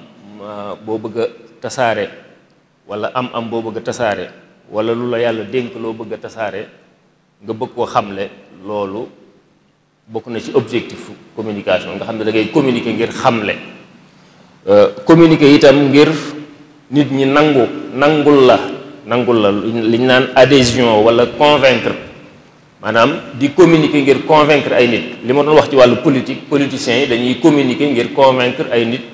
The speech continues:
ñu ñëw fekk si leen, wooteel leen, wala lu demee noonu. Euh,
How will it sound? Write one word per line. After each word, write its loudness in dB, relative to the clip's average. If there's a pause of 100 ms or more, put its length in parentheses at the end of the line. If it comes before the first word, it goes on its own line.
(140)
ñu -8
ñëw 0
fekk -2
si -8
leen, -2
wooteel 2
leen, -4
wala 0
lu -2
demee 4
noonu. -2 (1160)
Euh, 0